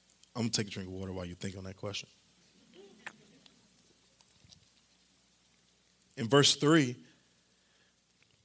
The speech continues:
it says, "There's still a son of Jonathan." This is Ziba to the king. He says, "There's still a son of Jonathan. He's crippled in his feet."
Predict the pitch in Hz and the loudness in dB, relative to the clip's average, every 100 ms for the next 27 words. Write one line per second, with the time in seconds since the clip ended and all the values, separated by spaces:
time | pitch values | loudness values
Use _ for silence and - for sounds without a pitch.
0 | _ _ - - 117 - 135 127 117 - | _ _ -14 -8 2 4 4 4 2 0
1 | - - - _ _ - 120 - - 135 | 0 -4 -14 _ _ -6 -2 0 0 0
2 | 160 170 151 139 - 147 147 127 104 127 | 2 0 -2 0 0 -2 -4 -8 -8 -6
3 | 131 117 - 104 _ _ - 110 120 117 | -6 -8 -14 -20 _ _ -8 -6 -2 -2
4 | 131 123 131 117 - 123 110 117 131 117 | -4 -4 -4 -6 -4 -4 -4 -4 -2 -2
5 | - 113 - 147 160 165 160 147 123 113 | -2 -2 2 2 4 2 0 -2 -2 -4
6 | 110 107 101 - - - - - - - | -4 -8 -10 -18 -20 -20 -20 -20 -20 -20
7 | - - - _ - 117 - - 156 - | -20 -20 -20 _ -2 0 -2 -2 -2 0
8 | 139 - - - - 120 113 - - 117 | -4 -6 -14 -20 -4 -2 2 0 0 -4
9 | - | -6